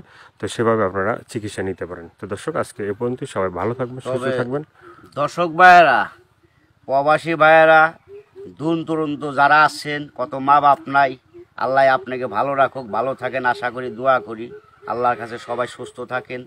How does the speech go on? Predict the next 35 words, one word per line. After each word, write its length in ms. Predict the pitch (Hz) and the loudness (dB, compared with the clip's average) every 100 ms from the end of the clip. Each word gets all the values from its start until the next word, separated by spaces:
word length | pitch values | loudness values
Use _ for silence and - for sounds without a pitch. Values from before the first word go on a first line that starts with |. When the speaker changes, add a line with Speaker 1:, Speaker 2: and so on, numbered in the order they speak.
| - _ _ - | -18 _ _ -14
Speaker 2:
কিন্তু 200 | 127 131 | -4 -2
আশা 240 | 127 131 | 0 -2
করি 160 | 127 139 | -6 -8
দয়া 280 | 110 139 143 | -2 2 2
করে 260 | 123 131 127 | 0 -6 -8
যদি 200 | 120 123 | -8 -14
ভালো 300 | 101 117 139 139 | -4 -2 -2 0
লাগে 260 | 120 123 117 110 | -2 -2 -6 -6
এই 80 | 127 | -4
অদমরে, 520 | 127 113 131 127 107 - _ _ _ _ 95 | -4 -4 -8 -8 -12 -14 _ _ _ _ -4
এই 80 | |
আল্লাহর 360 | 120 139 143 135 | 0 2 4 4
পাগলটা 400 | - 147 139 139 139 | 4 2 2 -2 -2
অদমরে 300 | 135 147 156 | -2 -4 -4
যদি 260 | 143 131 | -6 -10
ভালো 320 | 120 98 139 175 | -4 0 2 6
আপনাদের 520 | 170 - 139 143 151 | 4 4 -4 -4 -6
মনে 280 | 147 165 175 | -2 -2 0
প্রাণে 300 | - 147 143 | 2 0 2
লাগে, 280 | 127 123 117 | 0 0 -2
তাহলে 160 | 113 120 | -8 -6
দয়া 240 | 139 147 | 0 0
করে 180 | 135 135 | -2 -6
ফোন 240 | - 135 143 | -8 -8 -6
দিন, 180 | 165 147 | -2 0
আশা 260 | 127 - 143 | -2 -4 -10
করি 200 | 165 151 | -6 -2
আপনারা 360 | 143 120 120 135 | -2 -2 -4 -4
successful 600 | - 123 - 123 - 170 | -4 -6 -6 -14 -12 -10
ভালো 260 | 113 107 117 | -8 -8 -8
হইবেন। 320 | 92 95 80 - _ _ _ _ | -12 -16 -18 -20 _ _ _ _
আমি 320 | - 120 143 139 | -12 -8 -6 -6
এইটাই 240 | 160 156 | -2 0
আপনাকে 340 | 151 - 139 139 | 0 0 -10 -6
নিয়ত 300 | 147 170 | -2 -2